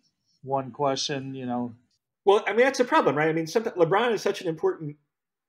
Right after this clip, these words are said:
Speaker 2: case, right, where he can be, like, a one player but how you handle LeBron, you have a special rule for LeBron when he's in the finals. What is it, you know, ten of the last eleven seasons or whatever crazy number that is, right? Then, like, then, like, at some point, <laughs> at some point you might just need, like, a LeBron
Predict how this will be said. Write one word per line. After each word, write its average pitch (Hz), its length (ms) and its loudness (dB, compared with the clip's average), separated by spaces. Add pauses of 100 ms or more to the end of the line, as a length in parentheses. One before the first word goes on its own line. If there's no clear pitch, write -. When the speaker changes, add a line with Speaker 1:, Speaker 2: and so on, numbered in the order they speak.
(460)
Speaker 2:
case, 151 520 2
right, 165 220 4
where 170 100 2
he 226 60 4
can 190 140 -2
be, 196 60 0
like, 160 180 2
a 135 40 2
one 185 320 0
player 156 580 0 (380)
but 165 120 4
how 196 140 0
you 214 180 0
handle 185 280 0
LeBron, 175 500 2
you 160 80 2
have 156 80 0
a 147 60 6
special 165 400 -2
rule 165 200 2
for 156 120 -2
LeBron 156 480 0
when 156 100 -4
he's 156 180 0
in 151 80 2
the 131 100 -2
finals. 143 540 -4 (600)
What 165 160 8
is 147 100 6
it, - 140 2
you 156 100 0
know, 120 400 -6 (460)
ten 170 160 -2
of 175 60 0
the 170 60 2
last 156 300 2
eleven 160 220 2
seasons 180 320 -2
or 151 40 0
whatever 143 200 0
crazy 147 280 0
number 143 220 -2
that 147 140 0
is, 165 240 -2
right? 156 200 0
Then, 151 140 -2
like, 135 320 -2
then, 143 100 0
like, 139 200 -2
at 139 80 -4
some 202 160 -4
point, 160 280 -2 (340)
<laughs> - 320 -14
at 147 100 -2
some 233 120 2
point 202 120 2
you 170 80 -4
might 165 220 0
just 151 160 -8
need, 214 120 -2
like, 175 140 -2
a - 20 0
LeBron 123 640 -2